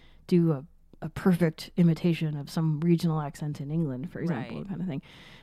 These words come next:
Speaker 1: Uh, but yeah, so she, she, uh, she's very capable of reading different sorts of books, uh, and, and because she can just vary the pacing a little bit, vary the pitch,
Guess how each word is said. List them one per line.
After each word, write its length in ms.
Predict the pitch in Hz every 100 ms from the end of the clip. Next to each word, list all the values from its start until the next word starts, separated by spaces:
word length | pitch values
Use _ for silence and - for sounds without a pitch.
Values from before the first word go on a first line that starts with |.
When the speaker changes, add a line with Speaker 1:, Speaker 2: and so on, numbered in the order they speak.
| -
Speaker 1:
Uh, 120 | 156 135
but 180 | 233 247
yeah, 200 | 311 196
so 200 | - 226
she, 380 | - 262 247 - _ _ -
she, 440 | - - 254 240
uh, 200 | 240 233 202
she's 300 | - 247 220
very 240 | 240 269
capable 420 | 214 226 220 185
of 140 | 180 185
reading 260 | 190 175
different 340 | 180 196 180 -
sorts 320 | 220 - -
of 140 | 180
books, 500 | - - - - - -
uh, 320 | 175 156 156 -
and, 320 | 160 160 160 170
and 360 | 160 156 147 -
because 320 | 196 190 -
she 100 | 214
can 180 | 208 208
just 380 | 196 - - - - - - - _ _ -
vary 380 | 208 220 214 214
the 180 | 190 170 -
pacing 520 | - - 240 - 247 240
a 60 |
little 180 | 233 233
bit, 340 | 220 220 214
vary 280 | 196 190 190
the 100 | 165
pitch, 580 | - - - - -